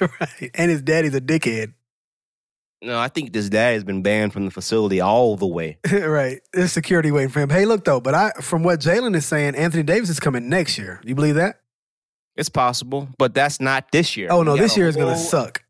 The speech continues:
Speaker 2: Got a whole ass year for Laker Nation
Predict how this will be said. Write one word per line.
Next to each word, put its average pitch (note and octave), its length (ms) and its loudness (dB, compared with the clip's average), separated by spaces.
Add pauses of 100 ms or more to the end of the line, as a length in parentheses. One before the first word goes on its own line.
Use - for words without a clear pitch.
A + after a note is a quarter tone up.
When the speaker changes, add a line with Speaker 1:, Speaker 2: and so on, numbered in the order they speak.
(140)
Speaker 2:
Got D3+ 160 2
a C#3+ 100 4
whole G#3+ 400 4
ass G3+ 440 2
year D3+ 400 0 (260)
for C#3 220 2
Laker F3 340 2
Nation E3 580 2